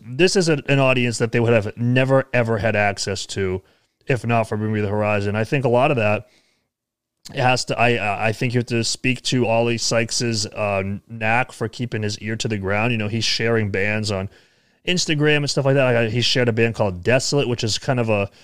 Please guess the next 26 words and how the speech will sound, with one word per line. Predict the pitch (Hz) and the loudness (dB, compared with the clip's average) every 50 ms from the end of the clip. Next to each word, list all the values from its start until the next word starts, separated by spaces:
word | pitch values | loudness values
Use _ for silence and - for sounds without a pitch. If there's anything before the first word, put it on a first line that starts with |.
| - - - _ _ - | -20 -20 -20 _ _ -6
um, | 117 110 104 98 101 101 - _ | -4 -2 -2 -2 -2 -6 -6 _
you | - 123 | -4 -4
know, | 113 110 104 | -2 -2 -2
an | 104 - | -2 -2
up-and-coming | - 127 - 127 123 113 - - 123 120 123 117 113 104 | -4 -4 -2 -2 -2 -2 0 2 2 2 2 0 0 0
band | 107 107 110 | 0 0 0
with, | 110 104 | 0 0
like, | 104 101 | -2 -4
twenty | - - 127 120 117 | -4 -4 -4 -4 -2
thousand | - 131 120 117 117 | 0 0 2 2 0
monthly | 110 117 110 113 113 | 0 -2 -2 0 0
listeners | 117 113 - 113 107 104 | -2 -2 -2 -2 -2 -2
on | 98 | -2
Spotify | 95 - - 117 110 117 117 117 117 127 120 120 | -4 -4 -2 0 2 2 2 0 0 0 2 2
that | 117 107 101 | 2 2 2
I've | 101 107 113 107 117 | 2 0 0 2 0
actually | 110 107 - - 107 | 0 -2 -2 -6 -10
played | - - 95 92 92 | -8 -8 -6 -6 -4
shows | - - 117 117 120 123 117 120 | -4 -2 0 0 0 0 0 0
with, | 120 120 120 110 | 0 0 -2 -2
uh, | 107 101 92 92 90 82 - - | -4 -4 -4 -4 -6 -8 -10 -10
a | 95 98 | -10 -10
New, | 95 95 95 101 101 - | -8 -6 -6 -6 -6 -6
New | - 104 98 | -6 -6 -4
Jersey-based | 92 98 110 123 127 127 127 120 123 120 120 123 - - | -2 0 2 2 4 4 2 2 2 0 0 0 -2 -2
band. | 123 117 113 110 - | -2 -2 0 -2 -4